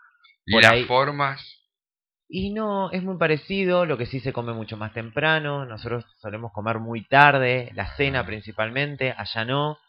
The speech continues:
Speaker 2: allá se pueden hacer capaz tres comidas, no se hacen cuatro. El argentino come de una forma muy particular,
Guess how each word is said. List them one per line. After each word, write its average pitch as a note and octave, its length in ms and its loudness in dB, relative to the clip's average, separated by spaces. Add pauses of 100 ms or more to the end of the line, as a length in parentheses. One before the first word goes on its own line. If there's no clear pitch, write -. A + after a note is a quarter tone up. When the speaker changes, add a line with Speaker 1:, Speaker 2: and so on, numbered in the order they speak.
(340)
Speaker 2:
allá G#2+ 240 -6
se A#2 140 -8
pueden A#2 220 -4
hacer A2+ 340 0
capaz G#2+ 320 -2 (100)
tres A#2+ 380 2
comidas, B2 840 -4
no G2 100 -12
se - 120 -12
hacen G#2+ 240 -20
cuatro. B2 400 -2
El B2+ 120 -4
argentino D#3+ 540 -2
come F3+ 160 -2
de E3+ 60 -4
una D3+ 140 -2
forma C#3+ 220 -2
muy C3+ 160 -2
particular, A2+ 720 6